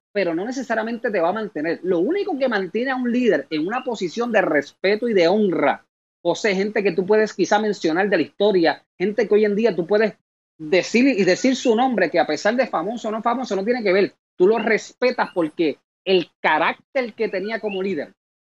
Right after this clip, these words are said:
el, la ética, la moral que tenía era interesante. Pero mira, te quiero leer un pensamiento que Miles Monroe explica en su libro.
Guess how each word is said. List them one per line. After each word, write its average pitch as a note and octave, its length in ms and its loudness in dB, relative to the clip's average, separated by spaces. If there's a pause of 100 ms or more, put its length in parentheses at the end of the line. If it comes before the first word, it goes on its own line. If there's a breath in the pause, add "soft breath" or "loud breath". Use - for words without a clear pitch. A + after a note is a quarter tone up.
(260)
el, F3 440 -4
la D#3 200 2
ética, G3+ 420 0
la D3+ 120 0
moral D3+ 440 -2
que B3 140 -6
tenía A#3+ 300 -4
era F#3 80 -2
interesante. F#3 560 -6
Pero F#3+ 160 -2
mira, G#3 200 -2
te E3+ 80 -8
quiero G#3 180 -4
leer C#4 140 -2
un D4 80 -10
pensamiento C4+ 580 -6
que F3 100 -6
Miles G3 220 -6
Monroe A3+ 360 -6
explica F3+ 320 -4
en F#3 60 -2
su F3 120 -8
libro. A#2+ 240 -4